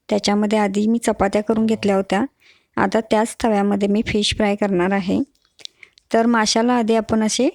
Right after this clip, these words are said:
काप पाडून घ्यायचे आणि जे आपण तयार करून घेतलेला आहे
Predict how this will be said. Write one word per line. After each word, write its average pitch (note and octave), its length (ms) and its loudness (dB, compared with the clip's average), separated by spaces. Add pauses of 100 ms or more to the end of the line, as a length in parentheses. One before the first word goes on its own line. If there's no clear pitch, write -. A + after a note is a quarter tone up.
(320)
काप G#3 300 0
पाडून A#3 260 2
घ्यायचे G#3 460 0 (200)
आणि G#3 260 2
जे A3+ 160 0
आपण G#3 340 0 (120)
तयार G#3+ 240 2
करून A#3+ 300 0
घेतलेला G#3 480 0
आहे G3+ 340 0